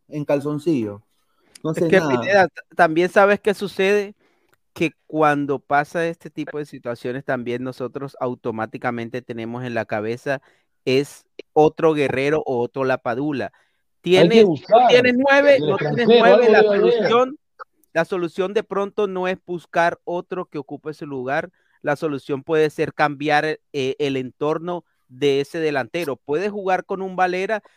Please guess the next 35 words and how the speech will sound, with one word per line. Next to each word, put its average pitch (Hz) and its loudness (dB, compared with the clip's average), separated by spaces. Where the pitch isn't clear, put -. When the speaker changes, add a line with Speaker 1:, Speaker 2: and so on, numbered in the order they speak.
Speaker 2:
pero 165 0
no 147 -4
juegues 175 -2
con 156 -6
la, 139 -4
con, 143 -8
con 139 -12
la 131 -8
misma, 156 -6
eh, 147 -12
con 156 -8
el 143 -8
esquem-, 147 -12
mismo 151 -10
esquema 170 -8
que 143 -14
juegas 139 -8
siempre, 185 -2
porque 165 -4
va 135 2
cualquier 165 -2
Speaker 3:
Claro, 202 -2
Speaker 2:
delantero 180 0
que - -10
Speaker 3:
Valera 135 6
Speaker 2:
pongas 202 8
Speaker 3:
es 180 2
Speaker 2:
ahí, 190 -2
Speaker 3:
para 185 4
Speaker 2:
que 180 6
Speaker 3:
un 175 2
Speaker 2:
no 170 -6
sea 202 0
Paolo 196 2
Speaker 3:
cuatro 180 4